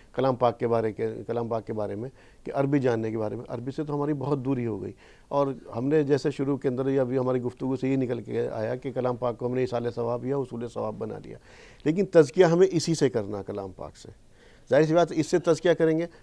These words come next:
तो जाहिर सी बात एक ऐसी उम्मत भी, अ, तैयार होगी जो कि दूसरों तक भी पैगाम पहुंचा सके, अपनी भी इसलाह करेंगे।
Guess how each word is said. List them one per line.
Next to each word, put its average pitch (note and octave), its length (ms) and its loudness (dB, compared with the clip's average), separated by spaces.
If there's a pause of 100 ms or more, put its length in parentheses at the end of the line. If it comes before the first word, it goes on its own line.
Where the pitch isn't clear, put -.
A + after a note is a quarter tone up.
तो D#3 80 0
जाहिर D#3 200 6
सी D#3+ 120 0
बात D#3 160 4
एक D#3 160 -4
ऐसी D3+ 200 2
उम्मत C#3 220 2
भी, D3+ 120 0
अ, C#3+ 460 -2
तैयार C3+ 360 2
होगी B2 220 0
जो C#3+ 140 -2
कि E3 100 0
दूसरों D3 360 2
तक C#3+ 120 2
भी D3 120 2
पैगाम C#3+ 360 2
पहुंचा C#3 280 0
सके, D#3+ 200 -4
अपनी D#3 360 2
भी E3 120 6
इसलाह A#2+ 220 -2
करेंगे। G#2+ 300 -10